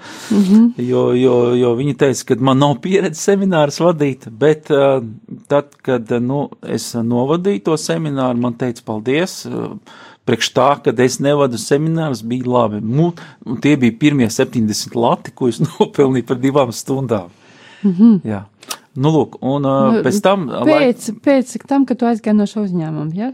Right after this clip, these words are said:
Speaker 2: Ā, vēl nē, nē, nē, es vēl nebiju
Speaker 1: Ā,
Speaker 2: aizgājis. Tas
Speaker 1: mhm.
Speaker 2: mēnesis bija pirms tam.
Speaker 1: Mm.
Speaker 2: Un pēc mēneša jau tad jau man teica, kad, nu, kad, ā, formējās
Speaker 1: Jā.
Speaker 2: uzņēmums
Speaker 1: Mhm.
Speaker 2: un kad, mm, sorry, mēs
Speaker 1: Mhm, mhm.
Speaker 2: beidzam strādāt. Bet, ā,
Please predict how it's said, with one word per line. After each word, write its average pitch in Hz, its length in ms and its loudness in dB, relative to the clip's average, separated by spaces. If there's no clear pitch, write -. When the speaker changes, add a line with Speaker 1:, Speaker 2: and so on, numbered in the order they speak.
Speaker 2:
Ā, 131 240 -2
vēl 139 220 -2
nē, 131 160 0
nē, 175 160 -2
nē, 170 160 -4
es 107 100 -10
vēl 139 120 -4
nebiju 165 180 -4
Speaker 1:
Ā, - 80 2
Speaker 2:
aizgājis. 185 220 -2
Tas 113 100 -6
Speaker 1:
mhm. 104 140 0
Speaker 2:
mēnesis 120 240 0
bija 120 160 0
pirms 147 260 -4
tam. 113 160 -14
Speaker 1:
Mm. 208 380 4
Speaker 2:
Un 135 100 -6
pēc 135 240 0
mēneša 156 520 0
jau 123 160 2
tad 139 220 0
jau 127 180 2
man 123 240 -2
teica, 123 360 -4
kad, 113 220 -8
nu, 135 160 -6
kad, 113 160 -10
ā, 113 240 -2
formējās 107 560 2
Speaker 1:
Jā. 107 80 0
Speaker 2:
uzņēmums 123 480 2
Speaker 1:
Mhm. 117 60 -6
Speaker 2:
un 107 80 -8
kad, 110 160 -8
mm, 113 320 -12
sorry, 107 400 -4
mēs 185 320 0
Speaker 1:
Mhm, 226 80 2
mhm. 233 180 2
Speaker 2:
beidzam 113 380 4
strādāt. 104 460 -6
Bet, 127 260 0
ā, 131 380 4